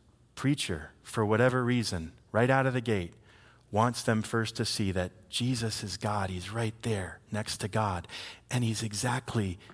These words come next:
you. He's one of your siblings, and he understands you,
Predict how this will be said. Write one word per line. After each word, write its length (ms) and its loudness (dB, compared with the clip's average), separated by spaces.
you. 420 -2
He's 360 0
one 260 -2
of 140 0
your 140 -4
siblings, 760 -4
and 120 0
he 340 2
understands 960 0
you, 340 0